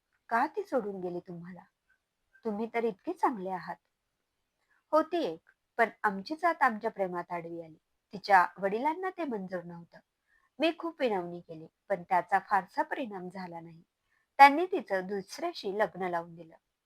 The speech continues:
तीही म्हणाली की तिला विसरून जा. मला तिच्यापेक्षा चांगली मुलगी नक्की मिळेल. ती गेली लग्न करून,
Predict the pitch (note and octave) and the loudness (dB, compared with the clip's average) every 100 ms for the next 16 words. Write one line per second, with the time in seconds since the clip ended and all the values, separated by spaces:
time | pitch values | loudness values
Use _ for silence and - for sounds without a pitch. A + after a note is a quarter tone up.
0 | - D#4+ E4+ E4+ B3 A3 G3+ G3 - G3 | -4 -2 0 -2 -2 -4 -4 -6 -10 -8
1 | F#3+ F3+ F3 - F3 E3+ - - _ _ | -2 -2 -2 -12 -16 -16 -18 -20 _ _
2 | _ _ - B3 A3+ A3+ G#3 - F4 D4+ | _ _ 4 6 6 4 -4 -6 -4 -4
3 | - D#4 D#4 A3+ G3 F#3+ F#3 F3 F3+ F3 | 0 2 4 2 2 -6 -8 -8 -8 -10
4 | - E3+ E3 E3 F3 _ _ _ _ _ | -14 -14 -14 -14 -20 _ _ _ _ _
5 | _ _ - G#3+ A3 A3 D#4+ F#4 G#3+ G3 | _ _ -8 4 6 6 2 -2 -4 -8
6 | F#3+ F3 F#3+ | -8 -8 -10